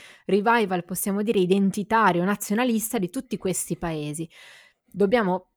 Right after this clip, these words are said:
sempre tenere a mente che dopo decenni di omologazione sovietica,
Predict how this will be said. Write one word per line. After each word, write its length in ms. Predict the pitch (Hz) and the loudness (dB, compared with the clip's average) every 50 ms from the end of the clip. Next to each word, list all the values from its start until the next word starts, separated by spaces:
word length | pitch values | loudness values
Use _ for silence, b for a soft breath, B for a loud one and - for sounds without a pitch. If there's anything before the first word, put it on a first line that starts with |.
| _ _ - | _ _ -10
sempre 320 | - - 277 269 - 214 175 | -2 0 0 0 0 -2 0
tenere 280 | - 190 202 214 208 | 0 0 2 2 2
a 60 | 185 180 | 4 2
mente 380 | 190 185 170 170 165 - 185 | 2 2 2 0 0 -2 -2
che 120 | - - 202 | 0 0 2
dopo 260 | 254 254 254 233 202 | 2 2 2 2 4
decenni 420 | 185 185 180 - 240 226 202 180 | 4 2 2 2 -2 0 2 2
di 80 | 170 190 | 2 2
omologazione 600 | 185 185 190 190 185 185 196 - - 254 226 185 | 2 2 2 2 2 0 -2 -4 -4 -4 -2 -2
sovietica, 680 | 175 - 262 233 233 214 202 - 233 - 269 247 - | 0 -2 -2 0 0 0 0 -2 -4 -4 -4 -6 -6